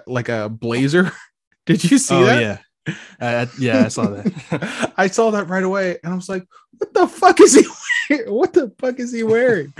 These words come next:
Speaker 1: And then I saw the, the reason I honestly brought it up, 'cause I was scrolling Tik-, TikTok and, uh,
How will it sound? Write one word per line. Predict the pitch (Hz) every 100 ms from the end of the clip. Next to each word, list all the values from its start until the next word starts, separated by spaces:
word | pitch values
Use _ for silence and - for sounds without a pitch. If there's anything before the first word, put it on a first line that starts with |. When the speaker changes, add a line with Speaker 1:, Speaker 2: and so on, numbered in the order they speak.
| 208 - - 151
Speaker 1:
And | 185 170
then | 170 165 156
I | 151
saw | 143 - 156 151 139 -
the, | 156 147
the | 143 151
reason | 156 160 151
I | 123 120
honestly | - 135 131 127
brought | 117 117
it | 117
up, | 117
'cause | -
I | 123
was | 110
scrolling | 135 123 110
Tik-, | 139 127 _ _
TikTok | - 131 120 107 -
and, | 104 101
uh, | 98 98